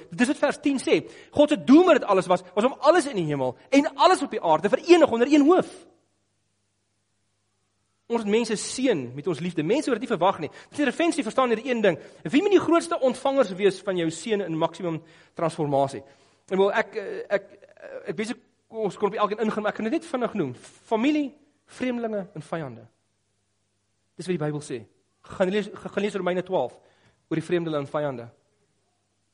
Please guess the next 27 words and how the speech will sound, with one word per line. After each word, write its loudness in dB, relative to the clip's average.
Weet -4
julle 2
wat, -6
wat, 0
wat, 0
wat 0
se -6
verskil -8
kan -8
jy -4
maak? -4
Deur 0
die -6
oë 2
in 2
die -8
oggende 0
as -2
die -16
kerk -2
toe -14
kom -4
oop -4
te -2
hou -4
vir -10
vreemdelinge -4